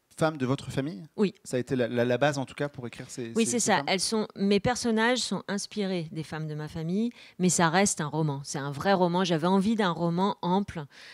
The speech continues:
Speaker 2: avec, qui traverse des époques et des territoires géographiques très variés, et qui, au passage, euh, montre comment des femmes qui n'avaient pas envie qu'on dessine leur vie d'avance,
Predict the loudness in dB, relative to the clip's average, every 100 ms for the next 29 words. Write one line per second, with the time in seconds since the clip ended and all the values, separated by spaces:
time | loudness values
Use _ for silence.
0 | -14 -6 -4 -2 -2 -4 -6 -8 -4 -2
1 | 0 -2 -2 -4 -4 -4 2 2 2 -4
2 | -4 -4 -4 -4 -6 -6 -10 -12 -12 -10
3 | -8 -8 -8 -8 -8 -10 -10 -12 -12 -10
4 | -6 -6 -6 -4 -4 -6 -20 -20 -20 -10
5 | -10 -8 -8 0 2 4 0 -4 -2 -2
6 | -2 -4 -8 -10 -18 -20 _ -8 -6 -4
7 | -6 -8 -6 -2 0 0 0 -6 -4 -2
8 | 0 2 2 2 2 0 -2 -2 0 2
9 | 2 0 -2 -4 -4 -4 0 2 2 0
10 | -2 -6 -6 -6 -4 -2 -2 -2 -2 0
11 | 0 -4 -8 -8 -6 -4 -2 -2 -4